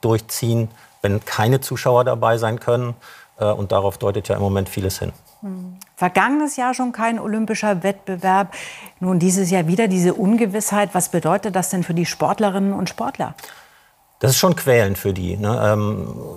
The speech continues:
Speaker 1: man muss sich nur mal vorstellen, die meisten Sportler,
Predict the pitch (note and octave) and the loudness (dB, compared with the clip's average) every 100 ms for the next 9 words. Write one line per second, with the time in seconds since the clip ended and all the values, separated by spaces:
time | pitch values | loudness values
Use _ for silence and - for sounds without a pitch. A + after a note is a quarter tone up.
0 | - - A2+ A2+ A#2+ - B2+ B2+ A#2 A2 | -16 -12 0 4 4 2 -2 2 4 2
1 | - A#2 - A2 A2+ G#2 G2+ G2+ A#2 C3+ | 2 0 2 2 2 0 2 4 4 2
2 | - - A2+ - A2+ A#2 A2+ A2 A2 | -2 -8 -8 -2 0 0 2 0 0